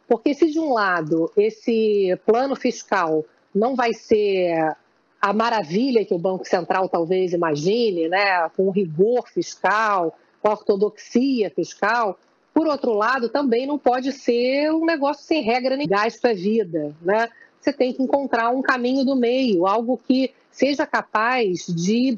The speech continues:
criar um ambiente na economia brasileira de segurança, de tranquilidade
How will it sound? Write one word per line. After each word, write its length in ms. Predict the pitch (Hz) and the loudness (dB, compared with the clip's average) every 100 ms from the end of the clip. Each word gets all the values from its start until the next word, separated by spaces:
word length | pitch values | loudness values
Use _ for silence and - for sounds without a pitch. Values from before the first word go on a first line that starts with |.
| - - | -4 -2
criar 680 | 262 214 220 247 190 160 - | 0 2 0 0 0 -2 0
um 360 | 208 214 214 233 | 0 2 2 2
ambiente 720 | 226 208 214 240 214 - 190 | 2 2 2 2 0 0 0
na 100 | 190 | 0
economia 460 | 190 185 180 190 | 0 0 2 2
brasileira 640 | 180 170 175 185 208 185 160 - - - | 2 0 0 0 2 0 -2 -6 -20 -6
de 340 | 180 240 427 - _ | 0 2 0 -4 _
segurança, 920 | - - 254 233 202 202 202 196 202 202 _ - | -4 2 2 2 0 2 0 0 -2 -2 _ -4
de 160 | 202 247 | -2 0
tranquilidade 1080 | 247 226 233 220 175 185 185 185 175 185 | 0 0 0 0 0 0 0 0 0 -2